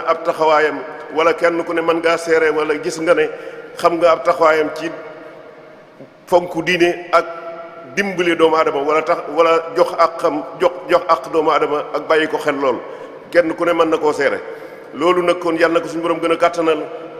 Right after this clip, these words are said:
gën koo mën ay may ko ak wér, gën koo may ak tal ba li nga xam ne yéene na ko ci mu def ko ci da def, def ko du kawe njottam te ñu ànd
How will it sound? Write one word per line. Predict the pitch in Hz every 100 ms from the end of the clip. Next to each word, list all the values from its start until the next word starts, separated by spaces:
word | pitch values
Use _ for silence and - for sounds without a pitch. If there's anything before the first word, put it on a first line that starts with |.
| -
gën | 165 160
koo | 160 165 165
mën | 165
ay | 147 165 160 156
may | 160 165
ko | 165
ak | 156 -
wér, | 165 165 - - - -
gën | 156 165
koo | 165
may | 165 165
ak | 151 160
tal | 165 160 - -
ba | 160
li | 165
nga | 175 175
xam | 175 175 165
ne |
yéene | 165 170 175
na | 170
ko | 165 151
ci | 151
mu | 160
def | 165
ko | 156
ci | 160
da | 151
def, | 151 151 - 139
def | 160 -
ko | 143
du | 143
kawe | 151 151
njottam | 160 160 147 - - - -
te | 156
ñu |
ànd | 156